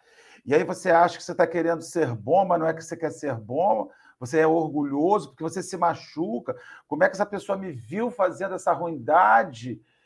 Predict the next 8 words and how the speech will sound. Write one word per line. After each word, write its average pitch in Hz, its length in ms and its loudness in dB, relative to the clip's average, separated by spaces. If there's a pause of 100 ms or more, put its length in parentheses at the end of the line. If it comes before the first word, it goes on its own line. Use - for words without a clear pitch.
(160)
Meu 175 160 -2
Deus, 196 260 -2
eu 208 80 -2
quero 190 180 4
morrer, 214 760 2
eu 180 160 0
quero 185 480 0
sumir, 196 1120 -8